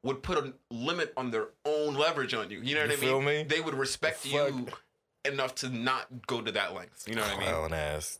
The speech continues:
Speaker 2: Goddamn. At least, at least he wasn't a complete and total piece of shit. He was like, "I realize I'm doing a piece of shit thing, so here are some concessions
Speaker 1: Well,
Speaker 2: so that it's not that bad."
Speaker 1: I, I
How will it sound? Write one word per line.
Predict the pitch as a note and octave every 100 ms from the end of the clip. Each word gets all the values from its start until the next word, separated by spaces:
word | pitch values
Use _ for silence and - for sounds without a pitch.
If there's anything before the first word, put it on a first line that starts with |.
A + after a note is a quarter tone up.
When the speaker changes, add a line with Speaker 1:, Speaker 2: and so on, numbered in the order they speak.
| D#2
Speaker 2:
Goddamn. | F2 D#2+ C#2+ D2 E2
At | -
least, | F3 F#3+ D3+
at | C#3+
least | C#3+ F#3+ G3+ E3+ -
he | D#3
wasn't | C#3+ C#3+ C#3 B2
a |
complete | - A2 - C3
and | A#2
total | A2+ A#2 G#2+
piece | G2+ A2
of | G#2
shit. | - G2+
He | G#2
was | A2
like, | G#2 G2+
"I |
realize | A2+ C3 C#3+ C3 A#2+
I'm | A#2+
doing | A#2 A2
a |
piece | G#2 - B2 A2+
of |
shit | - A2 -
thing, | D3 F3 F#3 - - - - - _
so | - A2
here | G2 C3 C3+
are |
some | C3 C3 G#2+
concessions | A2+ G#2+ C3 A#2 - F#2 F#2 D#2+ -
Speaker 1:
Well, | E3+ F3
Speaker 2:
so | - A2+
that | G#2
it's | G2 G2+
not | G2+ F2
that | F#2 D#2
bad." | E2 - -
Speaker 1:
I, | C3+ C#3 C3 -
I | A#2+ C3